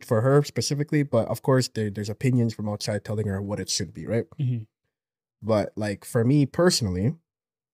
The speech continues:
Speaker 1: I understand the, the idea of it.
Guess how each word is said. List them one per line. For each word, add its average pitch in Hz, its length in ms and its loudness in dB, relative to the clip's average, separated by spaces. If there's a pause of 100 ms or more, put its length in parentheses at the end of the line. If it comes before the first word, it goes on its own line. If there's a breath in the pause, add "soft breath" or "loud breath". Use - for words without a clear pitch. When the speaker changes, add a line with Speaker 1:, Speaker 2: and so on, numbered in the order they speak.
(1000)
Speaker 1:
I 117 160 6
understand 110 680 6
the, 101 100 -6 (120)
the 95 120 -6
idea 101 500 2
of 80 140 -6
it. 78 160 -12